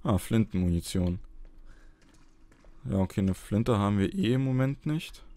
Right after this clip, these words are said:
Und was ist denn das für eine Tür? Kann ich sie mit dem Dietrich öffnen?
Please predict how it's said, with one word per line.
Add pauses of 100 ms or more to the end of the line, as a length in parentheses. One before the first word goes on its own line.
(1300)
Und
was
ist
denn
das
für
eine
Tür? (2000)
Kann
ich
sie
mit
dem
Dietrich
öffnen?